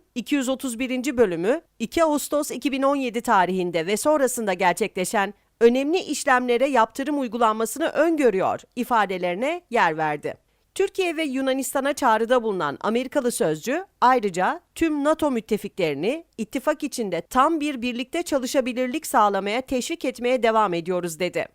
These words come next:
Girit Adası'nda konuştu. S üç yüz sistemi ilk olarak bin dokuz yüz doksan yedide Güney Kıbrıs tarafından satın alınmış, ancak Türkiye, İngiltere ve nato'nun baskısıyla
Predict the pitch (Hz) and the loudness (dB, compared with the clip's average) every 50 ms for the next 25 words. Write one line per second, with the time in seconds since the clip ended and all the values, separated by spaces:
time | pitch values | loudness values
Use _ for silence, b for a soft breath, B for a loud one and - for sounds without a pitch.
0 | _ _ _ _ _ - 185 185 247 269 262 269 - 262 220 226 220 - - 220 | _ _ _ _ _ -12 -4 -2 -2 -2 0 0 0 0 2 0 -2 -2 -4 -4
1 | 226 208 208 - 247 226 214 220 208 - - 339 349 - - - 247 233 - 349 | -4 -4 -2 0 0 0 0 -2 -4 -4 -4 -4 -4 -2 -2 -2 -2 0 0 -2
2 | 339 - - 285 233 - - 254 233 - - 247 214 220 277 330 - - 311 294 | -4 -4 -4 -4 -4 -4 -6 -8 -6 -2 0 0 0 0 -2 -6 -6 -4 -6 -4
3 | - - 269 220 196 180 180 185 - - 233 233 226 233 233 - 247 190 180 208 | 0 0 0 2 2 0 -2 -2 -2 -4 -2 0 0 0 0 -2 -4 -2 -2 -4
4 | - - - 220 185 180 180 175 165 175 175 262 311 254 220 247 254 294 339 - | -2 -2 -2 0 0 0 -2 -4 -4 -4 -4 -4 -4 -2 -4 -4 -2 -4 -4 -2
5 | - 349 269 330 294 - - 277 240 233 - 233 214 196 170 170 175 - 220 196 | -4 -4 -2 -4 -4 -2 0 0 0 0 0 -2 0 0 0 -2 -2 -2 -4 -2
6 | - 294 269 233 180 165 147 143 180 262 330 - - _ _ _ - 226 240 226 | -2 -2 0 0 0 -2 -2 -2 -2 -4 -4 -6 -10 _ _ _ 2 2 2 2
7 | 175 190 185 226 - _ _ _ _ - - 277 285 277 - - 302 269 269 320 | 2 0 0 0 -2 _ _ _ _ -8 -4 -4 -4 -2 -4 -4 -2 -2 -2 -4
8 | 381 466 _ - - 247 247 233 269 254 - 302 294 277 285 277 254 285 285 269 | -4 -8 _ -6 -4 -2 -2 -2 -4 -4 -2 -2 0 0 0 0 0 0 0 2
9 | 269 285 320 320 320 320 302 330 302 269 262 254 - - - 247 - - 254 214 | 0 0 0 0 0 -2 0 0 2 4 4 2 2 -2 -8 -8 -6 -6 -4 -2
10 | 165 147 131 | -2 -2 -2